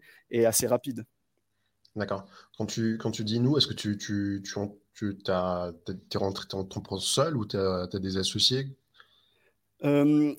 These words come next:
Speaker 1: alors, l'idée de base, euh, oui, c'est, c'est vrai que c'est moi qui l'ai eu, mais j'aurais jamais réussi à faire tout ça sans toutes les personnes, euh, qui travaillent avec moi. Et quand je dis nous, en fait, c'est toutes les personnes qui travaillent dans cette entreprise comprennent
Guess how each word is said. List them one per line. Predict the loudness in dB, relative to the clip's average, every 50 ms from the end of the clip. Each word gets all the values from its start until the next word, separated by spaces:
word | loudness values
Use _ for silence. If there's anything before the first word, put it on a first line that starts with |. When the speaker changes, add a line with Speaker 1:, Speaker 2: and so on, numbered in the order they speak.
| 2
Speaker 1:
alors, | 6 6 8 8 6
l'idée | 6 2 2 4 2 4
de | 4 4
base, | 6 6 6 6 6 2 2 0
euh, | 0 2 2
oui, | 2 2
c'est, | 0 2 0 0 0
c'est | 0 0
vrai | 0 0 0 0
que | 0 -2 0 0 0 0 0 0 -2 -2
c'est | -2 -2
moi | -2 -2
qui | -2 -2 -2
l'ai | 2 4
eu, | 4 4
mais | 4 4 2
j'aurais | 2 0 0 0
jamais | 2 2 2 4 4
réussi | 2 2 2 2 0
à | 0
faire | 0 0 -4
tout | -4 -6
ça | -4 0 0 0
sans | 0 0 -4 -4
toutes | -4 -6 -4 -4
les | -4
personnes, | -2 -2 -4 -2 -4 -2 -2 -2
euh, | -2 -2
qui | -4 -4
travaillent | 0 2 4 4
avec | 4 4 2
moi. | 2 4 4 4
Et | 4 0 0
quand | 0 -2 -2
je | -2
dis | 0 2
nous, | 4 4 4
en |
fait, | 2 0 -4 -4
c'est | -4 -4 -4 -4 -2 -4 -6 -6 _ _ _ _ _ _ _ _ _ _ -6
toutes | -2 2 4
les | 6
personnes | 6 6 6 6 2 2
qui | 2 0
travaillent | 2 4 4 6 6 4 4
dans | 2 0
cette | 0 0 -2 -2
entreprise | -2 -2 -2 0 4 4 4 4 4 0
comprennent | 2 2 2 2 4 2 4 4 2 0